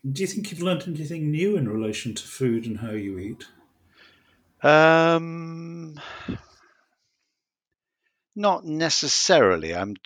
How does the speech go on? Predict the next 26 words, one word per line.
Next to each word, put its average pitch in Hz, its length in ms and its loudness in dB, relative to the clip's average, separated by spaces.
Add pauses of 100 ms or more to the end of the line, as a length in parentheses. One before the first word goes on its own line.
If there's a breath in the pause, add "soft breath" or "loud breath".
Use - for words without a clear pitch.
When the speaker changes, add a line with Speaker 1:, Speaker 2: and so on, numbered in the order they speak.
Speaker 2:
I'm 110 160 -4
just, - 520 -4 (220)
uh, 98 540 -2
I 98 100 -8
think - 300 -4
I'm, 104 160 -2 (200)
I 98 80 -6
just - 320 -6
try 101 200 -2
to - 120 -10
make 104 220 -6
it - 80 -8
slightly 92 280 -6
healthier 98 440 -8
than 87 160 -10
it 101 100 -12
was 92 220 -8
before. 87 440 -6 (180 loud breath)
I 131 80 0
think 139 180 2
I've 127 140 8
already, 123 460 8
I 113 100 -2
think 139 180 0
I've 117 160 6
always, 117 500 2